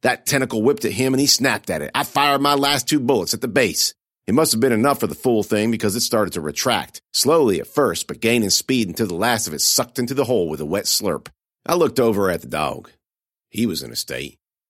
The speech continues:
Fur all dirty and tangled and so skinny that I could see his ribs. He stopped the Dirty Harry routine once the tentacle disappeared and took to wagging his tail and letting his tongue loll. I holstered my gun. "You're welcome," I said. He didn't reply.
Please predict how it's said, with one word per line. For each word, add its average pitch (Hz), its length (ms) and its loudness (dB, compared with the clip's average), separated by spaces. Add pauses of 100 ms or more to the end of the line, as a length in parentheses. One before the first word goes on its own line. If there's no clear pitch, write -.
Fur 107 360 -2
all 110 200 2
dirty 98 400 0
and 67 160 -6
tangled 101 480 -4
and 71 100 -6
so 113 160 2
skinny 113 360 0
that 92 120 0
I 107 100 2
could 92 120 -12
see 101 220 -2
his 110 160 -2
ribs. 71 420 -6 (240)
He - 80 -10
stopped 185 300 0
the 185 60 -12
Dirty 120 300 0
Harry 104 280 0
routine 80 500 -4
once 90 180 -4
the - 60 -14
tentacle 90 380 -6
disappeared 82 520 -6
and 78 80 -10
took - 140 -4
to 78 80 -6
wagging 110 360 0
his 117 120 -2
tail 123 320 0
and 85 100 -4
letting 123 200 -4
his 135 120 -4
tongue 87 300 -2
loll. 71 260 -10 (360)
I 98 100 -4
holstered 95 400 -4
my 104 160 -2
gun. 85 380 -6 (540)
"You're 104 180 2
welcome," 151 500 2 (140)
I - 100 -6
said. - 400 -4 (480)
He 101 140 -2
didn't 73 200 -2
reply. 67 460 -6